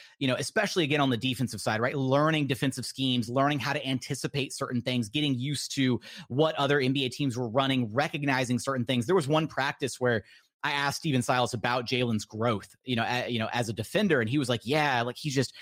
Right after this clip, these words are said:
he's picking up on concepts way faster than I really expected a rookie to," where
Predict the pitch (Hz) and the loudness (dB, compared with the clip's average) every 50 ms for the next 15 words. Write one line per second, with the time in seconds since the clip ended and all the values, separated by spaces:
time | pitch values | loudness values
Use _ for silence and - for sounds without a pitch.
0 | - - - - _ - - 165 - - - - 170 - - - 147 139 143 - | -20 -20 -20 -20 _ -2 -2 -2 -2 -2 -2 -2 -2 0 2 4 4 4 4 4
1 | 139 131 123 - - - 120 120 120 120 - 123 110 101 - - - - - 127 | 2 2 2 2 2 2 4 4 4 2 2 0 -2 -2 -2 -8 -10 -10 -8 -4
2 | 110 123 127 131 135 120 - 127 120 120 117 - - 123 110 110 107 110 110 123 | 0 0 2 2 0 0 0 -2 0 0 -2 -4 -4 -2 0 0 0 0 0 0
3 | 117 113 110 104 - - - 117 113 - 123 104 107 95 95 107 110 - 123 120 | 0 0 -2 -2 -4 -4 -4 -4 -4 -2 -2 -4 -2 -2 -2 -4 -4 -2 -4 -4
4 | - - 135 135 135 131 117 120 113 107 101 | -2 0 2 2 4 4 4 2 2 2 2